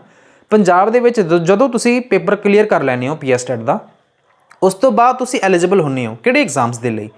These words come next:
ਪੰਜਾਬ ਦੇ ਵਿੱਚ ਪੀ ਐਸ ਟੈਟ ਦਾ ਪੇਪਰ ਕਲੀਅਰ ਕਰਨ ਤੋਂ ਬਾਅਦ ਤੁਸੀਂ ਐਲੀਜੀਬਲ ਹੁੰਦੇ ਹੋ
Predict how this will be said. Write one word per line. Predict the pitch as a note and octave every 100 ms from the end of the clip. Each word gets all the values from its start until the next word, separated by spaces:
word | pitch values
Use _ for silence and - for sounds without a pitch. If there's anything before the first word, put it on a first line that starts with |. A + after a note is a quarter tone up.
| - - _ -
ਪੰਜਾਬ | G3 E3+ E3+ -
ਦੇ | A#3
ਵਿੱਚ | B3 A#3 D#3
ਪੀ | - F3+
ਐਸ | A3+ A3+
ਟੈਟ | G#3
ਦਾ | F#3
ਪੇਪਰ | G3+ E3 - D3 D3+
ਕਲੀਅਰ | F3 F#3 A3+
ਕਰਨ | G3+ F#3
ਤੋਂ | F#3+ G3+
ਬਾਅਦ | B2+ A#2+ B2
ਤੁਸੀਂ | D#3 G#3 G#3+
ਐਲੀਜੀਬਲ | E3 C3+ C#3+ D3+
ਹੁੰਦੇ | C3+ C3
ਹੋ | D3+